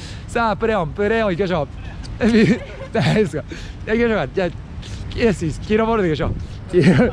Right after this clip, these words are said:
<laughs> せっかく渡してくれた。さあ、行きましょう。ビブラシボールから再開、右サイド。さあ、ゆっくりと、ここはドリブル仕掛けてくる。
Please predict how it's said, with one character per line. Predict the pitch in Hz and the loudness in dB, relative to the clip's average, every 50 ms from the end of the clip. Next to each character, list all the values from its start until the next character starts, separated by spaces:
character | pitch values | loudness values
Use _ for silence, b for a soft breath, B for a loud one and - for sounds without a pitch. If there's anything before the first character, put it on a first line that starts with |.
| - - - | 0 -6 -8
<laughs> | - | 0
せ | - 220 202 | 2 2 2
っ | 180 | 4
か | - 226 | 2 2
く | 185 214 | 2 4
渡 | 208 196 202 165 | 2 4 2 2
し | |
て | 175 147 | 2 4
く | 117 220 | 6 6
れ | 190 | 6
た。 | 135 185 160 - B B B B B B B B B | 6 4 0 0 B B B B B B B B B
さ | - - 233 247 | -8 -2 0 2
あ、 | 233 | 2
行 | 226 214 | 2 2
き | 180 | 2
ま | 226 | 2
し | 220 | 2
ょ | 208 202 190 185 175 170 165 151 147 147 135 | 2 2 2 2 2 2 2 2 2 0 2
う。 | 135 | 2
ビ | 175 180 180 185 | 4 4 6 6
ブ | 196 202 | 4 4
ラ | 196 196 185 | 4 2 2
シ | - 185 190 190 | 2 4 4 4
ボ | 170 190 196 190 190 180 175 | 4 4 2 4 4 2 2
ー | 170 | 2
ル | 165 175 170 | 0 0 -2
か | 175 175 165 160 | 0 0 0 2
ら | 156 147 143 | 2 0 0
再 | 131 - 165 170 180 180 - | 0 0 0 2 2 0 0
開、 | - 190 175 165 160 151 | 0 0 2 2 2 2
右 | 156 160 165 175 185 185 | 0 0 2 4 2 2
サ | - 214 196 180 | 4 4 2 4
イ | 170 151 | 4 2
ド。 | 160 143 139 131 127 123 120 117 113 104 B B B B B B B - | 2 2 2 2 2 2 2 2 0 0 B B B B B B B 0
さ | 226 220 | 2 2
あ、 | 202 180 | 4 6
ゆ | 175 180 | 6 4
っ | 175 165 | 4 2
く | - 208 196 | 2 0 0
り | 170 | 2
と、 | - 143 127 123 135 123 | 0 0 0 0 -2 0
こ | 160 165 170 | 0 -2 0
こ | 156 190 | 0 0
は | 180 165 | 0 2
ド | 185 185 190 | 2 2 2
リ | 196 190 | 2 2
ブ | 196 196 | 2 0
ル | 180 | 0
仕 | - - | 0 0
掛 | 208 196 180 165 | -2 0 2 0
け | 165 | 0
て | 156 | 2
く | 165 156 | 2 2
る。 | 143 120 110 | 2 0 -2